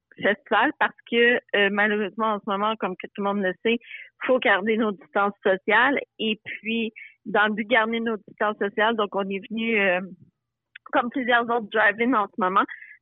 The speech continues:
juste le concept d'avoir un festival musique pour ramasser des fonds pour le Second Harvest de Toronto et le, la banque alimentaire de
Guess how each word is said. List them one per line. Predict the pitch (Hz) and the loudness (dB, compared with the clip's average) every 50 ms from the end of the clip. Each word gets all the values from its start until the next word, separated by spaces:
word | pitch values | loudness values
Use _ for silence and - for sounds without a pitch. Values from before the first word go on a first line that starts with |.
| - | -4
juste | 247 269 262 | -2 0 2
le | 277 214 | 2 2
concept | - 226 190 220 - 262 240 220 | 2 0 0 0 0 -2 -2 0
d'avoir | 202 220 202 196 214 214 214 214 | 0 0 0 2 2 0 0 0
un | 202 190 196 | 0 -2 -2
festival | - - 202 - _ _ 220 208 208 202 208 | -2 -4 -4 -4 _ _ 2 2 2 2 0
musique | 233 226 240 285 - - 214 226 254 - _ _ _ - - - _ _ | -2 -4 -6 -6 -4 -4 -4 -4 -4 -6 _ _ _ -20 -20 -20 _ _
pour | - 240 247 | -2 0 0
ramasser | 214 226 220 214 202 214 - - 233 | 0 0 2 2 2 0 -2 -4 -4
des | 226 220 220 220 - | -2 -2 -2 -2 0
fonds | 208 196 233 262 - _ | 0 0 0 -2 -4 _
pour | - 233 214 | -4 -2 2
le | 196 190 190 185 - - - | 4 4 4 2 2 0 0
Second | 220 202 - 254 220 - - - | 0 0 0 0 -2 -2 0 2
Harvest | 180 190 196 190 208 240 269 320 - _ | 4 4 4 2 0 -4 -6 -8 -8 _
de | - 190 190 | -4 -4 -2
Toronto | - 190 185 180 185 185 185 - 254 277 - - - _ _ _ _ _ _ - | 0 0 0 2 0 -2 0 2 2 2 2 0 -6 _ _ _ _ _ _ 0
et | 220 226 233 | 2 2 4
le, | 226 208 196 196 190 196 - - - _ _ _ | 4 4 6 6 4 4 2 0 -4 _ _ _
la | - 226 190 185 | 0 0 0 2
banque | 190 202 226 254 - | 2 0 0 0 -2
alimentaire | 226 214 196 196 190 185 - - 190 202 233 | -4 -4 -2 -2 -4 -2 -2 -2 -2 -2 -2
de | 202 202 190 | 0 0 0